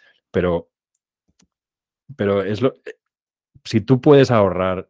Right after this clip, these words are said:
el diez por ciento, si tú no ahorras el diez por ciento cuando cobras mil euros, tampoco ahorras el diez por ciento cuando cobras diez mil euros. O sea, es un poco lo que quiero decir, que al final esa, esa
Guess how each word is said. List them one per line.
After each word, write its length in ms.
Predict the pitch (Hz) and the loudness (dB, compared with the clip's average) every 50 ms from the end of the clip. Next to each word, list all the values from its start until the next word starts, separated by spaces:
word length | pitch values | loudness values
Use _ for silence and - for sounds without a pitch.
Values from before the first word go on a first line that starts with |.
| _ _ | _ _
el 180 | - 98 92 90 | -14 -12 -12 -8
diez 180 | 95 110 107 _ | -8 -8 -8 _
por 200 | - 113 98 - | -10 -10 -10 -10
ciento, 580 | - 117 113 104 95 90 95 87 82 80 _ _ _ _ _ _ _ _ _ _ _ _ _ _ | -8 -8 -8 -8 -8 -8 -8 -10 -10 -12 _ _ _ _ _ _ _ _ _ _ _ _ _ _
si 160 | - - 107 | -12 -12 -6
tú 120 | - 151 | -6 -4
no 100 | 160 170 | 0 2
ahorras 240 | 160 160 160 147 123 | 2 2 2 2 0
el 100 | 139 127 | -2 -2
diez 180 | 123 123 120 - | -2 -2 -4 -4
por 180 | - 107 98 | -8 -8 -6
ciento 300 | - 117 107 92 85 95 | -6 -8 -8 -6 -8 -8
cuando 260 | 80 92 90 90 - | -8 -8 -10 -10 -10
cobras 300 | - 101 101 98 98 92 | -8 -8 -6 -6 -8 -8
mil 180 | 95 90 87 82 | -10 -12 -10 -10
euros, 260 | 85 87 98 107 - | -8 -8 -8 -8 -8
tampoco 340 | - 90 87 107 98 - 101 | -10 -8 -6 -6 -4 -2 0
ahorras 300 | 95 101 101 101 98 - | 0 0 0 -2 -4 -8
el 80 | 90 87 | -6 -8
diez 140 | 95 92 | -8 -8
por 140 | - - 82 | -8 -12 -8
ciento 260 | - 101 92 82 90 | -8 -8 -8 -8 -8
cuando 240 | 78 87 80 78 80 | -8 -8 -8 -8 -8
cobras 280 | - 92 87 85 82 78 | -6 -4 -4 -4 -4 -4
diez 160 | 85 82 78 | -6 -8 -8
mil 160 | 78 80 78 80 | -8 -10 -8 -8
euros. 380 | 80 78 71 76 78 - _ _ _ _ _ _ _ _ _ _ | -8 -8 -10 -12 -16 -20 _ _ _ _ _ _ _ _ _ _
O 80 | _ - | _ -4
sea, 120 | - 101 | -2 -2
es 80 | 90 107 | -2 -2
un 100 | 98 90 | -2 -2
poco 180 | 113 95 104 | 0 0 2
lo 120 | 98 95 90 | 0 0 -2
que 100 | 90 82 | -4 -4
quiero 180 | - 90 87 | -6 -6 -6
decir, 280 | 82 78 - 95 82 85 | -6 -6 -8 -10 -8 -6
que 80 | - | -8
al 60 | 85 - | -8 -8
final 440 | - 87 82 92 101 113 123 123 - _ _ _ _ _ _ _ _ _ _ - | -8 -8 -4 -2 -2 -2 -2 -4 -8 _ _ _ _ _ _ _ _ _ _ -8
esa, 420 | - 98 - 117 107 107 107 107 | -6 -4 0 2 2 2 2 2
esa 1400 | 98 - 104 98 - - 107 104 107 104 104 104 101 101 101 98 98 98 98 98 98 98 98 98 98 98 95 - | 0 -2 -6 -6 -2 -2 0 0 2 2 2 2 0 0 0 0 0 0 0 0 -2 -2 -2 -4 -6 -6 -8 -10